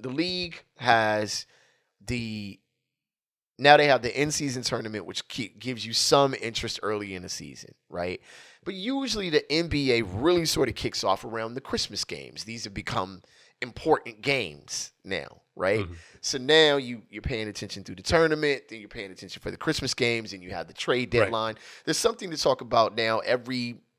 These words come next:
Speaker 1: eh, quarter
Speaker 2: Okay,
Speaker 1: in the
Speaker 2: yeah.
Speaker 1: N B A if they
Speaker 2: Yeah.
Speaker 1: keep this going. Yeah. So, good. I
Speaker 2: Well
Speaker 1: think it's good marketing as well. I think it's smart.
Speaker 2: Yeah, yeah,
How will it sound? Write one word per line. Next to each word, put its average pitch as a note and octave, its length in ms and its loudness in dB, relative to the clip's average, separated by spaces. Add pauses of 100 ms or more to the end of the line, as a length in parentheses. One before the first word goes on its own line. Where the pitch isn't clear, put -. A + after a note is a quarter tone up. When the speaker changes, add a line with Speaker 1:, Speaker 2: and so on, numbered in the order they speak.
Speaker 1:
eh, - 640 -10 (260)
quarter G#2 600 2 (540)
Speaker 2:
Okay, C3 220 -2
Speaker 1:
in C3 60 2
the F#2 100 -4
Speaker 2:
yeah. A3+ 120 0
Speaker 1:
N F#2+ 60 -4
B E2 200 -8
A C#2+ 220 -12 (200)
if B2 160 0
they G#3+ 80 -4
Speaker 2:
Yeah. C4 100 0
Speaker 1:
keep B2+ 180 -6
this - 180 -14
going. - 240 -18 (260)
Yeah. - 220 -4 (500)
So, - 320 -8 (1400)
good. B3+ 240 -2
I - 60 6
Speaker 2:
Well F3+ 80 8
Speaker 1:
think G3+ 100 0
it's B2+ 80 -4
good C3+ 120 -2
marketing F2 420 -6 (100)
as - 140 -12
well. D2 320 -12
I - 60 -20
think A2+ 120 -10
it's F#2+ 100 -8
smart. D4 220 -4
Speaker 2:
Yeah, C#4+ 120 -6
yeah, D4 140 -8